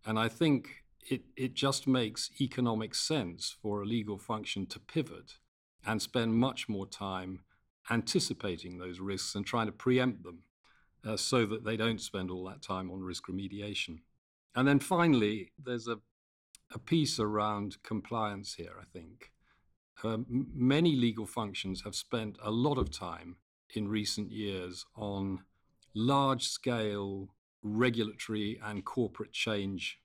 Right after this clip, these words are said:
programs. So how a company responds to Brexit or to anti-money laundering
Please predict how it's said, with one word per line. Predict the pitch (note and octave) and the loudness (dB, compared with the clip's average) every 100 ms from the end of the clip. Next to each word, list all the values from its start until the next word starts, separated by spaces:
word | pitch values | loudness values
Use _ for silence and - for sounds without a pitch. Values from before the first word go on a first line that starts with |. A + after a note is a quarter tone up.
| - | -8
programs. | B2 G#2+ F#2+ F2 E2 D#2+ - - _ _ _ _ - | -2 -2 -2 -6 -8 -12 -16 -18 _ _ _ _ -12
So | - A2 | 0 0
how | G2+ - C3+ B2+ A#2+ A#2 - - | 2 2 4 4 4 0 -8 -10
a | A2+ | -6
company | B2+ A#2 A2+ A2 | 0 0 0 -2
responds | G#2 G2 - G#2+ G2 - | -2 -4 -4 -4 -4 -6
to | F2 | -8
Brexit | A2 C#3 C3+ - B2+ A#2+ A2 - | 2 2 2 -2 -2 -2 -2 -6
or | F2+ F2 F2 _ _ _ | -6 -8 -12 _ _ _
to | G#2+ | -4
anti-money | G2+ G2+ G#2 A#2+ C3+ C3 | -2 -2 2 4 6 4
laundering | A#2+ A#2+ A2+ A#2 A2+ A2 | 4 2 0 0 -2 -2